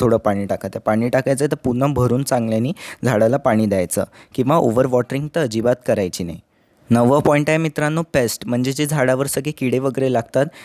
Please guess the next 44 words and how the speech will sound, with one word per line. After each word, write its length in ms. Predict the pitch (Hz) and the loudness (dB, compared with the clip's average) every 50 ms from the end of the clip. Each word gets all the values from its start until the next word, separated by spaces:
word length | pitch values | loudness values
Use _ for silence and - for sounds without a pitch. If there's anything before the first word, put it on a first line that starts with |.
| - _ - | -18 _ -2
एफिड्स 400 | 123 120 - 139 135 127 - - | -2 0 2 0 0 0 0 0
वगैरे 300 | 127 123 107 131 120 123 | 0 0 2 2 0 0
की 120 | 120 - 139 | 0 0 -2
माइल्ड 340 | 131 123 117 117 117 117 113 | 0 2 2 2 0 0 0
बग्स 260 | 123 120 113 - - | 0 0 0 -2 -6
किंवा 280 | - - 127 123 131 131 | -2 0 2 2 2 2
मिली 260 | 127 123 120 123 131 | 2 2 2 2 0
बग्स 300 | 131 131 127 120 - - | 0 2 0 0 0 -2
किंवा 220 | - 139 147 156 156 | -2 0 0 0 0
ब्लॅक 320 | 139 120 117 117 113 123 | 0 0 2 2 2 2
बग्स 320 | 123 120 135 139 - - | 0 -2 -2 -2 0 -2
वगैरे 280 | 143 135 120 127 123 120 | -2 -2 0 0 0 2
लागतात, 300 | 117 107 - _ 139 139 139 - | 0 0 0 _ -2 -2 0 -2
ते 120 | 160 156 | -4 -2
सगळे 240 | - 160 147 151 147 | -4 -2 -2 -2 -2
किडे 280 | - 135 127 123 139 160 - - _ - | -2 -2 -2 0 -2 -2 -4 -10 _ -4
नि-, 220 | 127 123 110 127 | -4 -2 0 2
सिंपल 320 | 120 - 131 123 107 139 147 - | 2 2 2 4 4 2 2 2
तुम्ही 180 | 147 151 151 | 2 0 0
नीम 220 | 147 139 131 127 127 | 0 0 2 2 2
ऑइलच्या 240 | 123 123 - 147 143 | 2 2 0 -4 -4
स्प्रेनी 420 | - - 135 123 120 120 123 131 | -2 -2 -2 -2 0 0 -2 -2
पण 160 | 131 156 151 | -2 -2 -2
हटवू 280 | 156 160 147 110 123 117 | -2 -4 -2 -2 -2 -2
शकता 280 | 117 120 107 - 139 | -2 -2 -2 -2 -4
किंवा 340 | 139 - - 135 139 139 147 | -2 -2 -2 0 2 2 2
माझ्या 280 | 151 143 139 135 147 - | 4 2 2 2 2 2
चॅनलवर 420 | - 123 113 117 117 113 131 131 | 2 2 2 2 2 2 4 2
आता 200 | 127 123 - 135 | 2 4 2 2
जो 160 | 135 131 151 156 - - - - - | 4 4 2 0 -2 -8 -16 -8 0
पुढचा 300 | - 131 110 - - 160 | 0 0 0 2 0 -2
व्हिडिओ 300 | 160 160 160 156 156 151 | 0 0 0 2 2 2
असणार 280 | 131 120 - 120 117 113 | 2 2 0 0 0 0
आहे, 100 | 120 139 139 - | 0 0 0 0
तो 140 | 156 156 | 0 0
याच्यावरच 500 | 143 123 110 - 139 139 151 160 151 - | 0 0 2 2 2 2 2 0 0 0
असणार 280 | 135 123 - 123 120 107 | 0 0 0 0 0 0
आहे 80 | 113 113 | 0 0
की 120 | - - | -2 -2
तुळशीच्या 480 | - - 139 120 110 120 120 - 147 147 | 0 2 2 2 0 -2 -2 -2 0 0
झाडांच्या 460 | 139 143 135 113 110 110 104 - 135 | 2 2 2 2 2 2 0 -2 -2
किड्यांना 480 | - 135 120 110 107 110 117 113 127 | -2 -2 0 0 0 0 0 0 -2
कसं 280 | 151 - 143 143 - 156 | -2 -2 -2 0 2 0
संपवायचं. 540 | 151 - 143 123 107 98 98 98 - - | 0 2 0 0 0 0 -2 -2 -4 -8